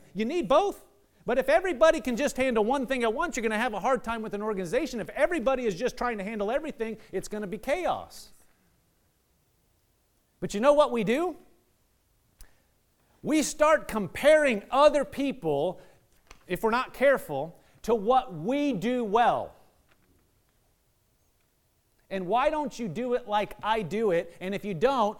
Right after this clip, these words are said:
there's something deficient in you. And what do we do? Make a standard based on what we think should be the way it's done. And you know what that can lead to?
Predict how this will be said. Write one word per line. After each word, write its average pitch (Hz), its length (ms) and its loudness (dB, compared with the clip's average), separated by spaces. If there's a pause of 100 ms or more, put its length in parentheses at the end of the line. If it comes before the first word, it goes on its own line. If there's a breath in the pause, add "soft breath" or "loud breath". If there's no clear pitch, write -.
(100)
there's 196 180 -4
something 233 420 -4
deficient 202 540 -6
in 170 140 -6
you. 185 260 -4 (160 loud breath)
And 180 160 -8
what 240 80 0
do 285 80 -4
we 269 120 -6
do? 190 200 -4 (160 loud breath)
Make 170 460 -6
a 277 100 -6
standard 202 880 -8
based 214 420 -8
on 185 280 -10
what 175 260 -8
we 208 320 -8
think 160 540 -12 (160)
should 165 320 -8
be 156 340 -8 (480)
the 147 80 -12
way 139 240 -6
it's - 160 -14
done. 98 320 -14 (1040)
And 156 160 -8
you 156 80 -6
know 185 140 -2
what 185 300 -4
that 180 220 -4
can 147 160 -10
lead 185 240 -8
to? 208 340 -4